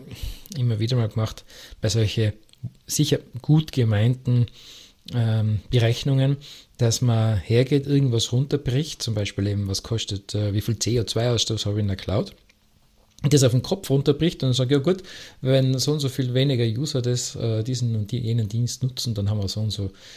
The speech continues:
viel weniger C O zwei Ausstoß. Und das hakt es schon einmal technisch, weil ja nicht so ist, dass für jeden User da genau dieser, dieser, diese Anzahl an Energie verwendet wird, sondern es gibt ein gewiss-, gewisses Grundrauschen, im wahrsten Sinne des Wortes,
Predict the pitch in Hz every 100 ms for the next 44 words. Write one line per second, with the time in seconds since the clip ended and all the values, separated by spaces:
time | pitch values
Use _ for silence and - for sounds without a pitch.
0 | - - 120 101 98 95 - 90 - -
1 | - - - - - - 101 - - -
2 | - _ - 117 - - 110 139 - 127
3 | 123 120 98 95 127 - 165 170 - 107
4 | 104 101 - _ _ _ - 107 110 -
5 | 113 120 - 104 - 101 110 98 117 120
6 | 101 107 101 101 - - 262 - 104 95
7 | 110 120 113 110 110 110 107 110 104 104
8 | 101 101 107 98 104 - 104 92 101 104
9 | 104 101 98 110 131 - - - - -
10 | 117 170 147 160 127 120 107 117 107 107
11 | 107 - - 104 107 - - - 117 107
12 | 101 123 131 170 131 117 131 143 160 160
13 | 123 123 127 123 135 117 120 123 143 -